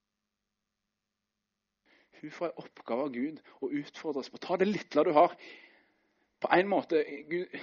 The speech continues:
<laughs> sant, eh, Jesus sier en gang at det er lettere for, eh, en fattig å komme inn i Guds rike enn en rik. Hvorfor? For skal du inn i Guds rike, så må du slippe kontrollen. Og har du mye,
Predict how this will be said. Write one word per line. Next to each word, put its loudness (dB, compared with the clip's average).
<laughs> -20
sant, -4
eh, 8
Jesus 6
sier 2
en 0
gang 2
at 2
det 10
er 6
lettere 2
for, 0
eh, 4
en -14
fattig -4
å -10
komme -2
inn 0
i 0
Guds -2
rike -2
enn -2
en -2
rik. -4
Hvorfor? -4
For -18
skal -6
du -12
inn -8
i -2
Guds -6
rike, 2
så -4
må 6
du -4
slippe -2
kontrollen. 2
Og -2
har 10
du 10
mye, 4